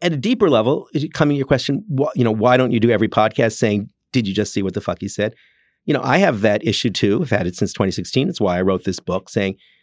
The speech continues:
I just wrote a long essay about aphorisms, the history of aphorisms for the New Yorker. And there's a little part of me that says, "Why the fuck are you writing about aphorisms?" Your descendants will go, go on saying, you know, they were playing, um, uh, uh, pretty melodies, right? While the,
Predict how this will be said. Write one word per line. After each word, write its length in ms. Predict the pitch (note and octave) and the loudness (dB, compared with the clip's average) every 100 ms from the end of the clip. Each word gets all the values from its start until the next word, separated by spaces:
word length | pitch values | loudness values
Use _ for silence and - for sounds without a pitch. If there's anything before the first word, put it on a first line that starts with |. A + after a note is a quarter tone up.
| - | -8
I 40 | |
just 180 | A2 - | -4 0
wrote 140 | A2 G2 | 2 2
a 40 | |
long 240 | G2+ G#2 | 2 2
essay 280 | G2+ - G#2+ | 2 -2 -4
about 240 | F2+ F#2 A2+ | -2 -2 -2
aphorisms, 680 | F#2+ - E2+ D2+ E2+ E2 | -2 -2 -4 -4 -10 -12
the 80 | - | -6
history 300 | G#2 - F#2+ | -6 -4 -4
of 80 | F2 | -2
aphorisms 640 | E2+ - F2+ D#2 F2 F#2 | -4 -4 -6 -6 -12 -12
for 120 | - | -8
the 80 | F2+ | -6
New 60 | F#2 | -4
Yorker. 200 | G2+ - | -4 -2
And 140 | C#3 | -2
there's 100 | C#3 | -2
a 60 | D3 | -2
little 180 | D#3 D#3+ | -2 -2
part 300 | - A2 G#2+ | 0 0 0
of 80 | |
me 120 | G#2+ G2+ | -2 -2
that 120 | G2 | -4
says, 240 | - F#2 - - _ _ | -4 -4 -6 -20 _ _
"Why 380 | - - F3+ A#3+ | -8 -4 -2 -2
the 100 | A#2 | -4
fuck 340 | - D3+ - B2 | -4 -4 -2 -4
are 60 | |
you 160 | G#2+ G2+ | -4 -2
writing 380 | G#2 A#2 C3 A2+ | 0 2 2 2
about 360 | F#2+ F2+ - - - _ - | 2 0 -4 -8 -20 _ -4
aphorisms?" 640 | - A3+ E3+ A2 G2+ F2+ | -2 2 4 4 2 0
Your 180 | C3 C3+ | 0 0
descendants 600 | C3+ A#2+ - D#3+ A3 - | 0 -2 2 2 0 -2
will 100 | B2 | -2
go, 220 | F2+ - | -2 -6
go 200 | G#2+ A#2+ | -2 -2
on 200 | G#2+ G#2+ | 0 -2
saying, 260 | G#2+ G#2+ A2 | -2 -2 -2
you 80 | G#2 | -2
know, 200 | F#2 F#2 _ _ _ _ | -4 -8 _ _ _ _
they 100 | C3 | 2
were 120 | B2 | 2
playing, 580 | - C#3 C3 B2+ B2 A#2 | 2 0 2 2 2 0
um, 420 | G2+ G2 G2 C3 F3+ _ A#2 | 0 0 0 -4 -8 _ -4
uh, 220 | G2 F#2 A2 - C3+ - - | -2 -4 -8 -16 -16 -14 -8
uh, 240 | G2+ F#2 F#2+ | -6 -6 -6
pretty 220 | - C3+ | -2 0
melodies, 640 | A2 B2 G3+ G2+ D#2+ F2 G#2 | 2 2 0 -2 -4 -4 -4
right? 280 | F#2 B2 | -2 -4
While 180 | - F#2 | -4 -6
the, 140 | G2 | -6